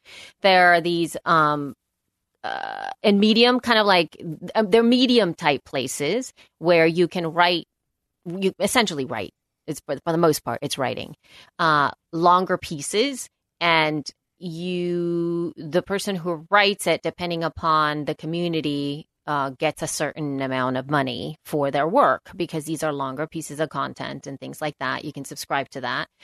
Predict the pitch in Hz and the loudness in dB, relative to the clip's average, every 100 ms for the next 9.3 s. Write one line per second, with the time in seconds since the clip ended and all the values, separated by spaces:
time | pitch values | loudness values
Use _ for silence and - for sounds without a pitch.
0 | - - 208 208 226 202 185 180 170 165 | -20 -4 0 2 2 -2 -2 -2 -2 -2
1 | 143 147 139 139 - 127 123 - - 110 | -4 -4 -6 -6 -4 -4 -2 -4 -8 -10
2 | 156 196 170 160 147 147 143 143 135 127 | -10 -2 -2 0 -4 -6 -6 -4 -4 -4
3 | 127 135 _ _ _ - 180 180 - - | -6 -10 _ _ _ -4 -2 -2 -6 -12
4 | 147 135 - 175 170 165 156 156 147 135 | -8 -8 -6 -4 0 2 2 2 -2 -6
5 | 127 123 - 156 156 - 165 147 147 - | -8 -10 -4 -4 -4 -2 0 0 -2 -8
6 | 131 - - - 165 - 156 143 143 139 | -10 -14 -14 -10 -8 -4 -4 -4 -8 -8
7 | 135 123 120 131 127 120 - 120 135 160 | -10 -14 -12 -10 -10 -12 -10 -8 -8 -10
8 | 139 135 135 135 131 139 131 123 - - | -10 -10 -12 -14 -14 -8 -8 -8 -12 -10
9 | 143 139 | -10 -10